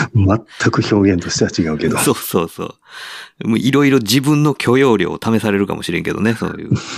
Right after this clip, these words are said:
Speaker 2: レンジの広さというか。でもこれも平家物語よっていう。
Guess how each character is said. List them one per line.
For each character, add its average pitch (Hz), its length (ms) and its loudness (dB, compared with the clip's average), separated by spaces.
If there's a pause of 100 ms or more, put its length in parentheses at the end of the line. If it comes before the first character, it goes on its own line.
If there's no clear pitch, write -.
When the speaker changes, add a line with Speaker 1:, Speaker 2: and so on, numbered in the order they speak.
(180)
Speaker 2:
レ 110 100 4
ン 107 120 4
ジ 98 120 2
の 98 80 2
広 87 220 -2
さ 87 120 -2
と - 100 -6
い 76 60 -4
う 76 80 -8
か。 - 220 -6 (840)
で 113 120 2
も 117 140 2
こ - 180 -2
れ 117 100 2
も 110 240 2
平 92 240 -2
家 98 140 0
物 95 200 0
語 90 240 -2
よ 85 200 2
っ - 40 -2
て - 220 -10
い - 180 -6
う。 - 60 -8